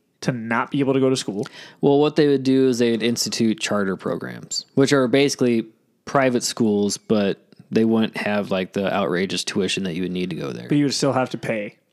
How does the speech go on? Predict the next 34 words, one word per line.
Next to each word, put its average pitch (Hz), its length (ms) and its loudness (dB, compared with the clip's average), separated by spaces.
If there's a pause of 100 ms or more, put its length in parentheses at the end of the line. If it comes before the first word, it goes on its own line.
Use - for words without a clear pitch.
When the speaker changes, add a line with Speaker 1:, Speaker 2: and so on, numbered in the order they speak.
(420)
Speaker 1:
Like, 147 140 2
I'm 160 100 2
pretty 202 180 4
sure 185 220 4
Speaker 2:
Yeah. 135 220 4
Speaker 1:
for 170 180 4
public 160 320 2
school, 131 400 0
I 127 160 0
had 120 160 0
to 110 40 -8
pay, 117 160 -6
like, 110 220 -6
fifty 117 300 -8
dollars 110 300 -4
a 107 60 -8
year 107 300 -8 (640)
or - 80 2
Speaker 2:
Ye-, 175 60 4
Speaker 1:
something 135 260 2
like 123 180 -4
that. 170 160 6
Speaker 2:
yeah, 117 280 4
things 175 320 2
have 131 140 4
changed 127 420 2
now 113 300 4
to - 180 -2
the 110 80 4
point 110 280 0
where 107 180 2
it's - 200 -2 (1080)
generally 113 760 2
free. 120 500 0